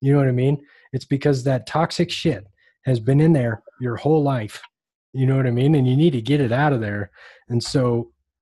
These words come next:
I'm, you know, that's, it's, how do you approach people with that? Like, do you just wait until you've established a relationship with them first and then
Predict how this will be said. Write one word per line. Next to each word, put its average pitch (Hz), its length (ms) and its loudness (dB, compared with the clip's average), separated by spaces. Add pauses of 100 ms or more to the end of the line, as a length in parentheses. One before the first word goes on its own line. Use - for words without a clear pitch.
(300)
I'm, 123 140 0 (560)
you 135 100 -2
know, 107 220 -4
that's, - 280 -4 (200)
it's, 131 220 -8 (220)
how 175 200 0
do 196 80 2
you 202 160 6
approach - 500 0
people 98 460 -6
with 107 200 -8
that? 87 300 -10 (140)
Like, 113 240 -6
do 127 80 -2
you 127 200 2
just 123 260 -4
wait 135 280 2
until 143 240 -2
you've 147 200 4
established 131 580 -4
a 120 40 -4
relationship 135 540 -4
with 147 120 -10
them 160 140 0
first 160 380 -2
and 110 140 -2
then 135 320 -2